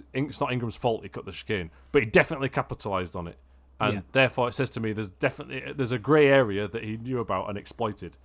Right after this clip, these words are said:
Speaker 1: So as a racing driver, you probably should exploit everything you, uh,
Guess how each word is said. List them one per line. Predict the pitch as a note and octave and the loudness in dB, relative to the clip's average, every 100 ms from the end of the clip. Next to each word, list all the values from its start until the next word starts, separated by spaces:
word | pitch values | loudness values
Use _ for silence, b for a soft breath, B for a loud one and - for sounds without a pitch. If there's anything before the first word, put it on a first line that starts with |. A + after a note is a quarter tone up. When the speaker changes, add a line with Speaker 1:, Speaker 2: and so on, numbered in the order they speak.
| b - | b -6
Speaker 1:
So | C3+ | -2
as | C3 B2+ | 0 0
a | |
racing | A#2+ F#3 - B2+ | 4 4 4 0
driver, | A2 F#2+ F2+ G#2 b b b b b _ | 0 0 0 -6 b b b b b _
you | G#2+ A2+ A2+ A2 G#2 G#2 F#2+ | -4 -2 -2 -4 -6 -10 -12
probably | - B2+ A2+ A#2 | -8 -6 -4 -4
should | E3 A#2+ | -2 -2
exploit | - - G2+ | -6 -6 -6
everything | F#2 F2+ F2+ F2 | -6 -10 -10 -10
you, | |
uh, | - | -10